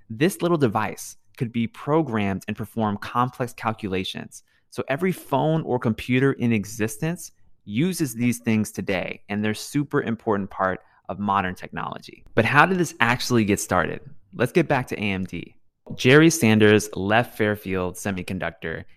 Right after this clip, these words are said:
and with seven other people, he raised an initial one hundred thousand dollars to start his own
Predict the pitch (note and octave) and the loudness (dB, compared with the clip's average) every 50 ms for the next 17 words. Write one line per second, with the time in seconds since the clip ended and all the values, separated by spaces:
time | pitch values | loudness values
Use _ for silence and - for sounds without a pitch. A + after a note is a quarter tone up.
0 | - - - G#2 G#2+ G#2+ F#2+ - - - C3 C3 D3 C#3+ C#3 C3 B2+ A2+ - - | -18 -10 -6 -4 -4 -4 -4 -4 2 2 2 2 2 0 0 0 -2 -4 -2 -8
1 | G2+ G2 - F#2+ F#2+ F#2+ F#2 G2+ - _ _ _ _ - G2+ F#2 F#2 A2 A2 B2 | -8 -6 -4 -2 -2 -2 -2 -4 -8 _ _ _ _ -8 -8 -4 0 2 2 4
2 | B2+ A#2+ - - A#2 A2+ G#2+ G#2+ G#2+ G#2 G2+ - A2+ G#2 G2+ G2 F#2+ - G2 G2 | 2 0 -2 -2 -2 0 0 0 0 -2 -2 -2 -2 -2 -2 -2 -4 -6 -8 -8
3 | - - - A#2+ A#2+ B2 A#2 - A2 G2 G#2 G#2+ G2+ G#2 G2 F#2 F2+ F2 F2 F2 | -6 -4 -2 0 0 0 0 0 2 2 2 2 0 -2 -2 0 0 0 0 -2
4 | E2 E2 E2+ E2+ - - _ - _ - G#2 G#2 - - - A2 A2+ G#2+ - - | -4 -6 -6 -8 -10 -14 _ -20 _ -10 -10 -10 -8 -2 2 2 2 2 0 -6
5 | - - G#2+ F#2+ - - F#2 F#2 F#2+ F#2+ F#2+ F#2 | -10 -10 -10 -10 -10 -10 -8 -8 -6 -6 -8 -8